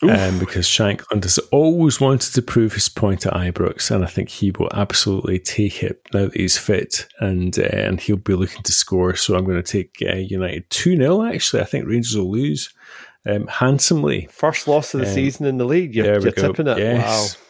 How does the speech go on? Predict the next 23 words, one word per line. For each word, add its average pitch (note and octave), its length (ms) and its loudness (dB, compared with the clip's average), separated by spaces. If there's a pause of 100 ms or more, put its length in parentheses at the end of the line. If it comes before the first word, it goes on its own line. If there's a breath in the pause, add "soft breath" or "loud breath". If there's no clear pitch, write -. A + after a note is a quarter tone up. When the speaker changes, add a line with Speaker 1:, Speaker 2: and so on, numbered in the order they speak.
(140)
Speaker 2:
yes. G2 580 -6 (380 loud breath)
And A2+ 240 2
also E3 560 4
the A#2+ 120 2
fact A2+ 340 0
that, G#2 340 0
um, G2 540 0 (460 loud breath)
um, F#2+ 440 0 (180)
Alan A#2 240 2
McGregor, G2 640 0 (200)
um, G2 220 0
shouting A2 640 2
at, G2 260 -6
at - 240 -8
his F#2+ 160 -4
defensive G2+ 580 -4
cover, F#2+ 720 0
um, F#2 280 -4
versus - 380 -2
Hamilton, F#2+ 760 -4
v-, - 220 -8 (100)
very C#3 460 2
interesting. D3+ 760 2